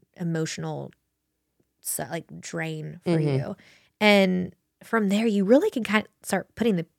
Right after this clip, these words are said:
Speaker 1: puzzle pieces together of, like,
Speaker 2: Yeah.
Speaker 1: "Oh, this is what I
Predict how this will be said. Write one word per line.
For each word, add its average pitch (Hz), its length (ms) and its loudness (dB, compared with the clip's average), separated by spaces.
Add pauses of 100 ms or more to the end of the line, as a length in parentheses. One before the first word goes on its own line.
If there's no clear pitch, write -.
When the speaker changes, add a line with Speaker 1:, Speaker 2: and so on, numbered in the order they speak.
Speaker 1:
puzzle 196 280 0
pieces 165 380 -4
together 165 380 -8
of, 170 80 -12
like, 156 100 -2
Speaker 2:
Yeah. 151 160 4
Speaker 1:
"Oh, 277 60 6
this 240 180 -2
is 277 160 -6
what 240 100 0
I 196 300 0